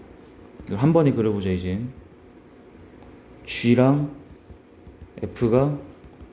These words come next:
일과 이에서 음량이 변동이 되는데 어떻게? 똑같은 데에서 이렇게 변형될 수도 있지, 이런 식으로.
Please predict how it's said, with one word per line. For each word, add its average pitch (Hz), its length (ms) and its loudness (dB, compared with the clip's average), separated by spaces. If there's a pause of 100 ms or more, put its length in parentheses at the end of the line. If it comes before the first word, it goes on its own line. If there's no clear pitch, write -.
(140)
일과 147 340 4
이에서 110 600 0 (100)
음량이 123 480 4
변동이 104 420 -2
되는데 95 580 -2 (1300)
어떻게? 120 520 -2 (2250)
똑같은 170 520 2
데에서 127 260 4
이렇게 110 340 -4
변형될 104 440 -2
수도 - 180 -12
있지, - 280 -12
이런 98 240 -4
식으로. 87 340 -10